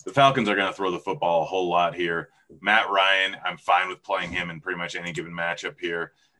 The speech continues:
If Julio ends up playing, then I could see using him, but you're just doing a tournament flyer. Matt Ryan has only had one touchdown over the last three weeks. I don't think that happens here. They have a twenty-five implied to-, point total. Gurley looked good last week,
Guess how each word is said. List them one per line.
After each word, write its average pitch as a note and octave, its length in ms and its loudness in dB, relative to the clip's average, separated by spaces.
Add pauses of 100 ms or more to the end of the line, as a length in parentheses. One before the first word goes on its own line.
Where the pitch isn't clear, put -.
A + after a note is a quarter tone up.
If D#2+ 100 -16
Julio G#2+ 280 2
ends G2+ 140 0
up F2+ 140 -4
playing, G#2 420 0
then E2+ 320 -6
I D#2 60 -14
could D#2+ 160 -10
see F#2+ 200 -8
using G2 320 -2
him, G2 140 -4
but F2+ 140 -4
you're E2 100 -6
just E2+ 160 -8
doing F2+ 160 -4
a D#2+ 80 -16
tournament F2+ 400 -8
flyer. F2+ 480 -2 (440)
Matt G#2 200 2
Ryan A2 220 4
has G2 120 -2
only G2+ 200 -2
had F#2 200 0
one G2 280 2
touchdown F#2+ 480 0
over E2+ 120 -2
the E2 60 -4
last F2 380 2
three F2 180 -2
weeks. E2+ 380 0
I G#2+ 140 6
don't G2+ 140 0
think F2+ 200 -2
that E2+ 260 -4
happens F2 400 -2
here. F2 300 -2 (200)
They F2+ 60 0
have F#2 140 2
a F2 80 -2
twenty-five G#2 500 0
implied F2+ 380 -4
to-, F2 280 -4
point F2 280 -8
total. E2 440 -6 (640)
Gurley C#3 560 6 (580)
looked C3 260 0
good C3+ 180 6
last G#2+ 420 2
week, G2 320 -2